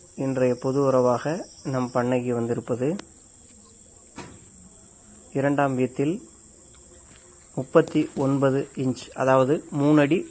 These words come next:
மூணு அங்குலம் உயரம் கொண்ட ஒரு நிறை சினை பசுவை விற்பனைக்கு கொண்டு வந்திருக்கிறோம். ஒரு அழகான முக லட்சணம், கொம்பு லட்சணம், உடல் அங்க லட்சணம்,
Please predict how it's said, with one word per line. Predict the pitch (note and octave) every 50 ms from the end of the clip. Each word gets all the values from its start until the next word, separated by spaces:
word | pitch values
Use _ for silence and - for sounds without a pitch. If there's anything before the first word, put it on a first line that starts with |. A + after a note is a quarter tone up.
| - C#3+ C#3
மூணு | C#3 C#3 C#3 - - C3
அங்குலம் | B2+ B2+ C3+ C3+ C#3 D3+ - C#3+ C3+
உயரம் | C3+ C3+ C3 C3 B2+ A#2+ B2
கொண்ட | A#2+ A#2 A#2 C3 D#3+ G3+ - - - - - - - - - - - - - D3+
ஒரு | C3 C3+ D3 - - - - C#3+ C3
நிறை | C3 C#3 D3+ D#3+ D#3 - -
சினை | C#3+ C#3 C#3 C3+ - C3
பசுவை | A#2+ - - B2+ A#2+ C3+ D#3 G3 - - - - - - - - - - - - - - - - - - - C#3
விற்பனைக்கு | C3+ C3 C3 - C3 C3 B2+ - C3+ B2+
கொண்டு | C3+ B2 A#2+ B2
வந்திருக்கிறோம். | B2 A#2+ A2+ A2+ A2 A#2 A2+ A#2 C#3 F3 G3+ - - - - - - - - - - - - - - - - - - - - - - - - - - - - - - - - - - - - - - - - - - - - - - - - - - - D3+
ஒரு | B2+ B2+ B2 A#2+ A#2 A2+ A2+ - - - - - - - - B2+
அழகான | B2+ C#3+ D3 C#3 D3+ D3+ D3+ D3+ C#3+ C3
முக | B2+ B2 C3+ C#3+ C3+
லட்சணம், | C3 - - - C3+ B2+ B2 C3+ F3+ - - - - - - - - - -
கொம்பு | - C3 C3+ C3 C#3 C3+
லட்சணம், | B2+ - - C#3+ C3+ C#3 D3 D3 C3
உடல் | B2+ C3 C3+ - -
அங்க | B2 B2+ B2+ C3 B2+
லட்சணம், | B2 B2 - - B2+ A#2+ A#2+ B2+ D3+